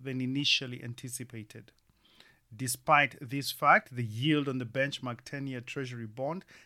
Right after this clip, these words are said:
still fell by ten basis points and was trading at three point nine seven percent, while the yield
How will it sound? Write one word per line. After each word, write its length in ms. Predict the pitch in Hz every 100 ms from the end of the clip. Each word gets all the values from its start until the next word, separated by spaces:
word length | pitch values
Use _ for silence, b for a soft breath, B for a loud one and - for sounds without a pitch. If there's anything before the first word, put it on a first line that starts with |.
| B
still 480 | - - - 196 180
fell 400 | - 190 175 127
by 200 | 127 123
ten 340 | - 147 131
basis 400 | 127 127 120 -
points 420 | _ 151 180 208 -
and 220 | 151 151
was 260 | 139 135 - -
trading 560 | - 185 202 147 110 - _
at 200 | 139 120 - -
three 400 | 147 160 156 160 _
point 320 | - 131 123 139
nine 300 | 139 131 117
seven 420 | - 123 117 113 _ _
percent, 600 | - 120 - - 180 233 - b b b _
while 260 | 165 165 160
the 160 | 151 156
yield 480 | 147 208 190 131